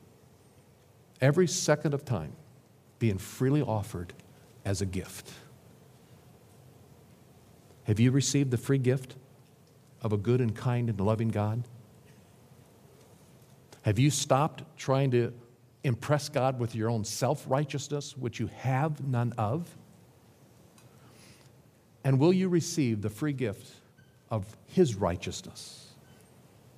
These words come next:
You see, that's the message of the gospel, the good news. Jesus died for your sins. And he rose again, and he gives you his life in exchange for your own.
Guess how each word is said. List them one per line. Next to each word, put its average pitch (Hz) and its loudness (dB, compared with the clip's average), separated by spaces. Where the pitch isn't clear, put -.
You 135 -2
see, 143 4
that's 156 2
the - -4
message 143 0
of 113 -2
the 117 -2
gospel, 98 -6
the 98 -4
good 107 -2
news. 90 -4
Jesus 120 2
died 113 2
for 113 -2
your 110 0
sins. 107 -4
And 139 4
he 123 6
rose 151 2
again, 156 0
and 131 2
he 110 2
gives 123 0
you 135 0
his 175 2
life 110 -4
in 117 0
exchange 98 -4
for 104 -6
your 98 -2
own. 82 -8